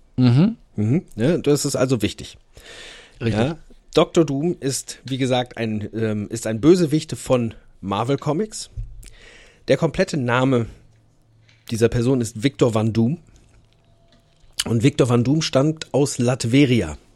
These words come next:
Speaker 2: Latveria ist ein erfundenes Land im Marvel-Universum, das nördlich von Sokovia liegt,
Speaker 1: Mhm.
Speaker 2: das man ja aus dem M C U,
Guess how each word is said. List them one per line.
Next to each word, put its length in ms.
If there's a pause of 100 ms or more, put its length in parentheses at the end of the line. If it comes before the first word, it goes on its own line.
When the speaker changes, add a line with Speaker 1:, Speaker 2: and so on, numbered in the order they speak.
Speaker 2:
Latveria 600
ist 380
ein 360 (840)
erfundenes 600
Land 340 (200)
im 440
Marvel-Universum, 1160 (480)
das 160
nördlich 400
von 160
Sokovia 640
liegt, 420 (540)
Speaker 1:
Mhm. 280
Speaker 2:
das 200
man 160
ja 80
aus 180
dem 140
M 180
C 320
U, 240